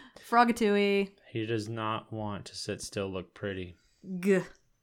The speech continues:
Speaker 1: Okay, so that's, that's the first thing I know about this movie. The second thing I know about this movie is that it is from Malaysia.
Speaker 2: Ooh.
Speaker 1: This is the first movie that I can think of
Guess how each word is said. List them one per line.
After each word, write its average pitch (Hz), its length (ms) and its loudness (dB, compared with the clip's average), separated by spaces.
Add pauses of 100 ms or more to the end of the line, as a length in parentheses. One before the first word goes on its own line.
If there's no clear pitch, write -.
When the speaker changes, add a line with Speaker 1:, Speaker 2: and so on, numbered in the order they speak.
(160)
Speaker 1:
Okay, 285 260 6
so 262 180 2
that's, 320 300 4
that's 302 280 0
the - 100 -14
first 254 300 0
thing 196 120 0
I 180 60 2
know 170 140 0
about 151 200 -4
this 160 160 -8
movie. 147 280 -8
The - 80 -14
second 240 300 0
thing 233 140 0
I 214 60 4
know 196 140 2
about 180 200 0
this 180 160 -4
movie 156 380 -4 (280)
is 175 260 -4
that 160 260 -2
it 202 120 0
is 254 140 0
from 220 400 0
Malaysia. 175 880 4 (100)
Speaker 2:
Ooh. 90 500 -4
Speaker 1:
This 214 140 -4
is 277 60 -2
the 240 80 0
first 302 320 0
movie 254 340 4
that 208 140 -2
I 143 100 2
can 381 180 -2
think 170 240 -4
of 196 360 -2